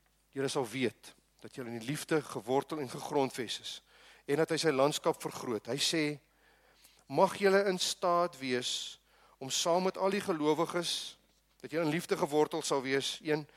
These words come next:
twee is te begryp hoe wyd en ver en hoog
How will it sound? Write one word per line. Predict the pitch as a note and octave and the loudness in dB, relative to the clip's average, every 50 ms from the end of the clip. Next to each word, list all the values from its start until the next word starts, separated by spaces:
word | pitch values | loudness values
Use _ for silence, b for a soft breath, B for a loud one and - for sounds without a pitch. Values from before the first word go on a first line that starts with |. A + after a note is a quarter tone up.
| B B B B B B B | B B B B B B B
twee | - F#3+ G3 G3 F#3+ F#3+ | -6 -2 4 6 6 6
is | F3+ - | 6 4
te | - E3 | 0 0
begryp | D3 E3 - - - F3 F3 D#3 C#3 - - - - - b b b b b b b b b b | 0 0 0 2 2 6 6 6 6 4 0 -14 -20 -20 b b b b b b b b b b
hoe | - B2 A#2 G#2 F#2+ | -8 -8 -8 0 6
wyd | C3+ D#3 F3 F3 - - - _ - - - - - | 8 8 8 8 4 -4 -18 _ -20 -20 -20 -16 -14
en | A#2 G#2+ | -14 -14
ver | - - - - D#3 D#3 D#3 D#3 D#3 D3+ D3+ D3+ - - b b b b b b b b | -12 -10 -4 0 2 4 4 4 2 0 -2 -4 -10 -18 b b b b b b b b
en | C3 A#2+ G#2+ | -14 -12 -10
hoog | G2+ A2+ D3 D3+ C#3+ - - - - - | 0 4 6 6 6 4 0 -12 -14 -18